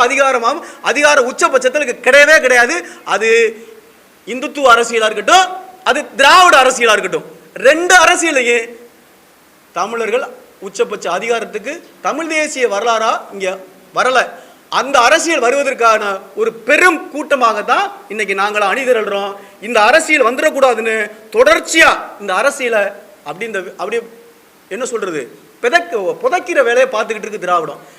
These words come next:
இந்த திராவிடத்துக்கு நடுவுல நின்று தான் தமிழ் தேசிய அரசியல் பேசிக்கிட்டு இருக்கோம், போய்கிட்டு இருக்கோம். நிச்சயமாக அண்ணன் செந்தமிழன் சீமான் தலைமையிலான, ஆ, நாம் தமிழர் கட்சி, அதோட இணைய போற தமிழர் கட்சி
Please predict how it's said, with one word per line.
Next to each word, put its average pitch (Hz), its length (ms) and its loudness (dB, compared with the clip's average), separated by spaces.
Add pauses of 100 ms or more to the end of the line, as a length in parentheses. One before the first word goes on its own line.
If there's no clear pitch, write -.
(180)
இந்த 262 260 2
திராவிடத்துக்கு 302 680 2
நடுவுல 294 360 2
நின்று 226 240 -2
தான் 302 220 -2
தமிழ் 233 280 -6
தேசிய 208 260 -6
அரசியல் 220 420 -10
பேசிக்கிட்டு 190 360 -10
இருக்கோம், 240 240 -10 (260)
போய்கிட்டு 202 300 -8
இருக்கோம். 202 240 -8 (360)
நிச்சயமாக 233 580 -2 (420)
அண்ணன் 208 300 -6
செந்தமிழன் 220 500 -6
சீமான் 214 380 -8
தலைமையிலான, 190 420 -6 (460)
ஆ, 151 140 -12
நாம் 240 300 -2
தமிழர் 220 320 -2
கட்சி, 202 260 -8 (180)
அதோட 220 320 2 (100)
இணைய 247 240 2
போற 208 160 -4 (400)
தமிழர் 247 340 2
கட்சி 214 220 -4